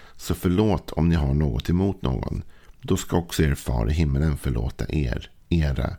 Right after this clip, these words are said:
överträdelser." Vi har ju talat genom många aspekter av tro den här veckan, och du kan gå tillbaka och lyssna på dem om du inte har hängt med. Men man måste inte heller ha hängt med. Du kan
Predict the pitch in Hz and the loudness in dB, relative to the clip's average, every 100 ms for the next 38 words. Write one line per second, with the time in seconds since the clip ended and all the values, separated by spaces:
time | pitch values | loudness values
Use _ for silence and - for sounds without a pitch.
0 | - - _ - - 78 65 - - 64 | -16 -20 _ -10 0 0 0 -2 -2 -2
1 | - - - - - - - - - - | -6 -6 -8 -10 -12 -20 -20 -20 -20 -20
2 | - - - - - - _ - - - | -20 -20 -20 -20 -20 -20 _ -20 -20 -20
3 | - - - - - - - - - - | -20 -20 -20 -20 -20 -20 -18 -18 -18 -20
4 | - - - - - 82 85 85 - 82 | -20 -20 -20 -12 0 4 4 4 2 4
5 | 82 - 80 76 80 82 85 - - - | 4 2 2 4 4 4 4 2 -2 -2
6 | 92 - - 80 - 67 - 92 82 78 | -2 -2 -2 0 0 -4 0 2 2 0
7 | - - 82 73 73 - 76 69 67 - | -4 0 2 2 0 -4 -2 -2 -4 -8
8 | - 76 73 80 80 80 76 71 - 82 | -2 -2 2 2 2 2 0 -2 0 0
9 | - 80 85 80 76 69 71 78 76 76 | 0 -2 2 2 2 2 2 2 0 0
10 | 78 73 - 78 95 - - - - - | 0 -2 0 0 0 -4 -20 -20 -20 -4
11 | - 90 101 113 - 104 90 78 69 69 | 2 4 4 2 2 0 2 0 2 0
12 | 65 58 57 - - 71 67 | -2 -2 -2 -4 -2 0 -2